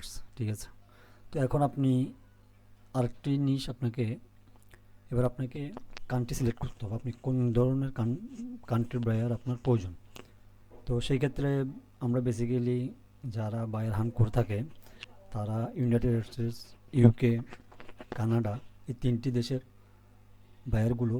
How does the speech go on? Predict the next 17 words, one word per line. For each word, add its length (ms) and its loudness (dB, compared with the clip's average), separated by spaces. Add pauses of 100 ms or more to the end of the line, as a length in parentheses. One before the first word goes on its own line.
(220)
হান্ট 260 -2
করে 220 -4
থাকে। 180 -4 (100)
তো 80 -4 (580)
আমি 160 2
একটু 140 -4 (100)
ডিফারেন্ট 320 2 (100)
টাইপের 260 -2 (1400)
কান্ট্রি 300 0
থেকে 160 -4 (280)
বায়ার 260 -2
হান্ট 140 0
করে 140 0
আপনাদেরকে 380 -6
দেখাবো। 240 -4 (1700)
আপনি 220 -6
থ্রি 120 6